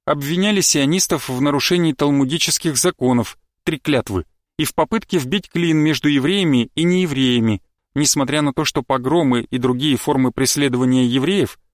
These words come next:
наглядно свидетельствовали, что такой клин давным-давно вбит. Бней Брит, Сыны Завета,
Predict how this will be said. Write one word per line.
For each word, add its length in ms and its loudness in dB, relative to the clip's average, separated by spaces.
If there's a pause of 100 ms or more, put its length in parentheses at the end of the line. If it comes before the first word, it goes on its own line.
(240)
наглядно 440 0
свидетельствовали, 920 0
что 180 -2
такой 320 0
клин 320 0 (220)
давным-давно 720 0
вбит. 400 -4 (1300)
Бней 340 0
Брит, 420 -4 (220)
Сыны 360 0
Завета, 480 -4